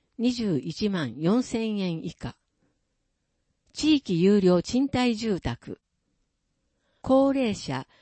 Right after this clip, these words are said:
障害者等世帯。十八歳未満の子供がいる世帯のいずれかである。所定の方法で算出した世帯の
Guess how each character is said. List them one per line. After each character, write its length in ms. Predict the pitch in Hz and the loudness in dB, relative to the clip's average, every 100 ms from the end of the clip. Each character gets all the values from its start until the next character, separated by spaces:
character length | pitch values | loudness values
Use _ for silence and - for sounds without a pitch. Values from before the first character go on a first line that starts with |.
| _ - | _ -6
障 360 | - 254 269 | 2 4 4
害 220 | 262 240 | 0 -4
者 220 | - 165 151 | -4 -6 -2
等 280 | 220 165 - | 0 0 -2
世 200 | - 202 | -8 -8
帯。 220 | 135 113 - _ _ _ _ _ _ _ - | -8 -10 -14 _ _ _ _ _ _ _ -14
十 300 | - 247 285 | -2 0 0
八 180 | 269 262 | -2 -6
歳 320 | - 262 247 | -4 -2 -2
未 160 | 247 | 0
満 280 | 254 214 170 | 0 -2 -2
の 100 | 151 | -4
子 160 | - 185 | -2 0
供 220 | 202 214 | 0 0
が 140 | 202 190 | -4 -4
い 80 | |
る 120 | 190 180 | -6 -6
世 180 | 226 - | -6 -6
帯 240 | 170 147 | -6 -6
の 260 | 127 117 - _ _ - | -4 -6 -8 _ _ -10
い 80 | 180 | -8
ず 140 | 220 | -4
れ 120 | 254 | -4
か 140 | 247 233 | -4 -4
で 180 | 151 127 | -4 -6
あ 80 | |
る。 160 | 120 - _ _ _ _ _ _ _ _ _ _ _ _ | -10 -16 _ _ _ _ _ _ _ _ _ _ _ _
所 220 | - 214 | -4 -2
定 280 | 202 277 285 | 0 0 0
の 140 | 277 247 | 0 0
方 280 | 240 247 | 2 2
法 300 | 247 233 233 | 0 0 0
で 120 | 214 208 | 0 -4
算 320 | - 240 247 | -4 -4 -4
出 300 | - - 208 | -6 -12 -14
し 140 | - | -10
た 180 | - 196 | -8 -6
世 180 | - 226 | -6 -4
帯 220 | 196 139 | -4 -6
の 240 | 117 110 | -6 -8